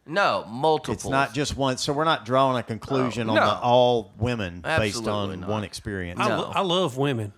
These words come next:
Speaker 1: Oh,
Speaker 2: Yeah.
Speaker 1: I have
Speaker 3: I,
Speaker 1: it. They're
Speaker 3: I
Speaker 1: the
Speaker 3: hate
Speaker 1: best.
Speaker 3: cheating whores.
Speaker 2: Yeah, yeah.
Speaker 1: Yeah.
Speaker 3: But we do have one awesome thing in common,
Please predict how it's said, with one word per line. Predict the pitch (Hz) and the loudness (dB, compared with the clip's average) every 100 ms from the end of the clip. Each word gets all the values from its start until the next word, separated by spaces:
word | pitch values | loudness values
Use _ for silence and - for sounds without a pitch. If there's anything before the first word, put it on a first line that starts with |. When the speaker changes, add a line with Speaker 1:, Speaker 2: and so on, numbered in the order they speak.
| _ - | _ 2
Speaker 1:
Oh, | 156 104 | 2 4
Speaker 2:
Yeah. | 120 | 4
Speaker 1:
I | 151 | 6
have | 147 131 | 6 2
Speaker 3:
I, | 139 | 2
Speaker 1:
it. | 101 - | 0 2
They're | 147 | 2
Speaker 3:
I | |
Speaker 1:
the | 143 | 4
Speaker 3:
hate | 165 | 2
Speaker 1:
best. | 156 - | 4 2
Speaker 3:
cheating | 151 139 127 | 0 0 0
whores. | 131 170 123 - - - | 0 -2 -6 -12 -16 -10
Speaker 2:
Yeah, | 117 104 73 95 - | -2 -2 -2 -8 -12
yeah. | 90 - | -10 -8
Speaker 1:
Yeah. | 113 120 - - - - | -10 -14 -18 -20 -14 -2
Speaker 3:
But | 202 165 | -2 0
we | 170 | 0
do | 175 269 | 2 0
have | 196 180 131 | 0 -2 -2
one | 143 147 | -2 -2
awesome | 139 160 240 - 156 120 | -2 -4 -4 -4 -6 -6
thing | 143 135 | -6 -4
in | 123 113 | -6 -6
common, | 143 120 117 | -6 -6 -8